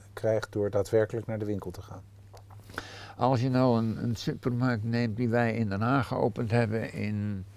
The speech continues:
Speaker 2: Theresiastraat.
Speaker 1: Hm.
Speaker 2: Daar kan je gewoon lunchen en dan kan je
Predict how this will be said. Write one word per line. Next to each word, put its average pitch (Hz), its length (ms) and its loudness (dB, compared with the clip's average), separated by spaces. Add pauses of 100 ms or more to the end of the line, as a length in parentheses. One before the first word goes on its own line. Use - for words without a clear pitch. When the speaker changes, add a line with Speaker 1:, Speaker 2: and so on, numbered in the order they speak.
(1900)
Speaker 2:
Theresiastraat. 113 920 4 (180)
Speaker 1:
Hm. 92 60 -6 (960)
Speaker 2:
Daar - 200 -10
kan - 160 -6
je - 80 -6
gewoon 87 600 -2
lunchen 131 380 2
en 120 120 -2
dan 85 120 -6
kan - 180 -8
je 80 200 -6